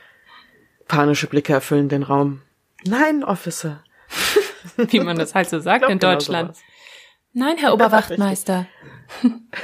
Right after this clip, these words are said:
Speaker 1: Ich hab, äh, neulich gelesen, dass es gar nicht so blöd ist, sich mal die Ränge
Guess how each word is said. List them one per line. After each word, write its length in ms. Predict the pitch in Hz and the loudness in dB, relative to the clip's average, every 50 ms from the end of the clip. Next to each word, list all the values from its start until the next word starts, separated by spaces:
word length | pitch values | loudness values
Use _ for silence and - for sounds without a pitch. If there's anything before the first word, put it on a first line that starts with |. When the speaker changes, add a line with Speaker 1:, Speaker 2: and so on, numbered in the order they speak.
| - - 175 _ _ - - - - - 170 - | -14 -16 -20 _ _ -20 -20 -20 -20 -20 -16 -12
Speaker 1:
Ich 200 | - 175 - 240 | -12 -6 -2 0
hab, 320 | 262 269 - - - - _ - | 0 0 0 -4 -12 -8 _ 0
äh, 220 | 180 180 180 175 175 | 2 2 2 2 2
neulich 340 | 170 180 208 233 240 233 - | 2 2 2 2 0 -2 -4
gelesen, 380 | 202 185 190 202 214 208 185 | -6 -4 -2 0 0 0 0
dass 160 | 170 170 165 | -2 -2 -2
es 140 | 170 165 - | -4 -6 -2
gar 140 | - 165 170 | 0 2 2
nicht 360 | 175 175 165 - - - - _ - | 2 0 -6 -8 -14 -20 -20 _ -14
so 340 | - 165 151 156 160 160 156 | -14 -12 -6 -2 -2 -2 -2
blöd 320 | 147 147 147 160 170 - | -2 -2 0 0 0 0
ist, 180 | - 156 - - | -4 -8 -6 -6
sich 280 | 151 151 - - - | -8 -8 -8 -8 -6
mal 180 | 151 147 139 143 | -4 -2 -2 -2
die 140 | 143 147 143 | -2 -2 -2
Ränge 560 | - 147 147 160 160 147 147 147 147 147 | 0 0 0 2 2 0 0 -2 -6 -10